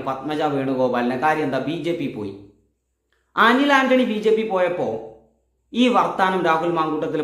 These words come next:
പറഞ്ഞോ? എന്തുകൊണ്ടാ പറയാത്തത്? എ കെ ആന്റണി ജീവിച്ചിരിപ്പുണ്ട്, എ കെ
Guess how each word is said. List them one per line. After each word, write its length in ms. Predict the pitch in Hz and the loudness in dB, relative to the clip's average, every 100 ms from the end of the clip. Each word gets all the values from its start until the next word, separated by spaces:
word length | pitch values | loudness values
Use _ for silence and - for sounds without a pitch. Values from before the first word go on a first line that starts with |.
| 135 | -2
പറഞ്ഞോ? 340 | 123 123 113 - - _ _ _ _ _ _ _ - | -2 -2 -6 -10 -18 _ _ _ _ _ _ _ -6
എന്തുകൊണ്ടാ 320 | 190 214 226 - | 0 4 4 2
പറയാത്തത്? 500 | 156 165 175 180 170 170 - - _ _ _ _ _ _ _ _ - 139 | 2 2 0 0 -4 -6 -12 -20 _ _ _ _ _ _ _ _ 0 4
എ 20 | 175 - | 4 4
കെ 100 | 233 | 2
ആന്റണി 260 | 233 240 254 196 | 4 2 0 0
ജീവിച്ചിരിപ്പുണ്ട്, 680 | 214 240 247 240 233 247 175 - - - _ _ _ _ _ _ - 190 | 0 0 0 0 2 4 4 0 -6 -18 _ _ _ _ _ _ -2 4
എ 20 | 226 | 4
കെ 100 | 247 | 6